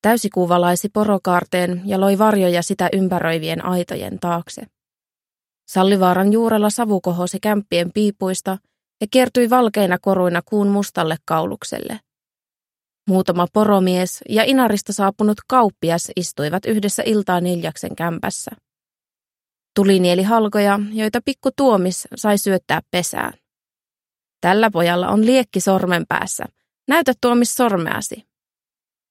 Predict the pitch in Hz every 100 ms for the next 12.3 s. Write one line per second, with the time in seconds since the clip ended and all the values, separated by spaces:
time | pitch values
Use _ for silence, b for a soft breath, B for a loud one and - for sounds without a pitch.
0 | _ _ - 190 190 185 175 180 185 208
1 | 233 220 196 185 185 - 214 220 254 233
2 | 208 196 202 196 180 175 175 - 175 -
3 | 175 160 - - - _ _ _ - 214
4 | 254 262 247 247 - 262 - 214 180 175
5 | 180 - 226 233 - 190 170 185 175 170
6 | 165 98 - _ - - _ _ _ _
7 | _ _ _ _ _ - 302 392 208 190
8 | 208 196 175 170 - 160 - - 208 196
9 | _ _ _ - 185 185 190 - 170 196
10 | 208 226 220 202 196 190 202 190 180 165
11 | 165 170 175 240 - 190 175 175 170 -
12 | 160 165 180